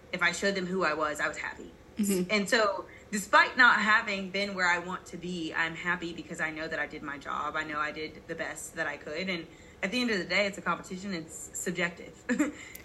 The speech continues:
Speaker 1: If it was a different day, different judges, different year, might have been a different outcome.
Speaker 2: Mm-hmm.
Speaker 1: Doesn't mean that you're any,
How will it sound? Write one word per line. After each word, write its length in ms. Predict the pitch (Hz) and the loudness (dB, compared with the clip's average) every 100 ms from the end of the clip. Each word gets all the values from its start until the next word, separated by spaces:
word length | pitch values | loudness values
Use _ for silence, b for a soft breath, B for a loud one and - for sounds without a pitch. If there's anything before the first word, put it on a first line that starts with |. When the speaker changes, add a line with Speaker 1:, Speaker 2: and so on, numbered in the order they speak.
| - | -2
Speaker 1:
If 360 | 247 262 - - | 0 -2 -6 -6
it 100 | 247 | -2
was 140 | 262 | -2
a 60 | 220 | -2
different 280 | 254 294 269 | -4 -2 2
day, 200 | 262 247 | 2 2
different 260 | 240 226 | -2 -2
judges, 480 | 220 240 240 240 - B B - | 0 0 -2 -6 -10 B B -4
different 300 | 233 220 - | -2 -2 -4
year, 480 | 220 254 262 262 B B | 0 4 4 2 B B
might 140 | 226 | 2
have 100 | 254 | 2
been 80 | 247 | 0
a 80 | 240 | -2
different 300 | 233 226 202 | -4 -2 0
outcome. 520 | 220 - 190 151 151 156 | 0 -2 -4 -4 -2 -2
Speaker 2:
Mm-hmm. 260 | 190 202 | 0 0
Speaker 1:
Doesn't 240 | 233 220 214 | 0 0 -4
mean 220 | 202 202 | -4 -2
that 200 | 185 180 | -2 0
you're 140 | 180 | 0
any, 520 | 185 180 175 175 170 | 0 -2 -4 -4 -8